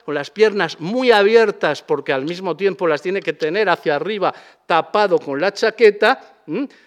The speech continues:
De forma que pueda estar durante los noventa minutos, está prácticamente en todas las escenas de la película, sin que notemos el truco de ese efecto espacial. Realmente es un, un tema de maquillaje absolutamente espectacular.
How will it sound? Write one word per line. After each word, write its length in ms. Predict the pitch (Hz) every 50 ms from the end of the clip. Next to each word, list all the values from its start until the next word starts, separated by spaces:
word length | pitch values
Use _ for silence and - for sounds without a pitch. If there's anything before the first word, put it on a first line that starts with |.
| _
De 140 | - 165 175
forma 640 | 170 - - 226 226 226 233 226 233 254 262 247 -
que 160 | - 233 226
pueda 420 | 226 - - 240 269 269 247 226 185
estar 440 | 165 - - - 254 262 247 202
durante 420 | 160 160 165 160 156 147 - 160 143
los 160 | 139 131 135
noventa 400 | 135 131 147 196 233 233 233 220
minutos, 360 | 202 202 220 247 220 220 160
está 200 | - 180 160 -
prácticamente 600 | - 226 - - - 202 175 165 175 190 180 165 156
en 100 | 147 151
todas 220 | 180 175 170 151
las 140 | 147 135 -
escenas 380 | 135 - - 196 185 170 156
de 80 | 165 185
la 140 | 208 202 202
película, 420 | 202 180 180 170 - 185 190 180 - - - - - - -
sin 320 | - - - 262 277 214
que 160 | - 240 214
notemos 720 | 185 175 170 165 165 - 247 247 226 233 247 240 - - - - _ -
el 240 | 165 160 151 147 151
truco 640 | - 208 208 196 196 - 180 175 165 - - _ _ -
de 120 | 156 156
ese 120 | 151 -
efecto 300 | 139 - 139 120 _ -
espacial. 360 | 107 - - - - 98 92 95
Realmente 460 | 101 117 131 135 151 175 160 190 185
es 160 | 170 - - 139 -
un, 280 | 135 127 131 131 123 - _ _ _ _ _
un 800 | - 123 123 123 123 117 117 113 113 113 113 110 110 110 107 -
tema 260 | - 156 160 156 131
de 100 | 120 120
maquillaje 720 | 113 123 127 - - 139 131 131 160 165 - - - 240 202 -
absolutamente 760 | 131 - _ - - 131 135 160 165 143 139 135 123 - 120
espectacular. 640 | - - 113 107 _ - 104 92 95 98 101 -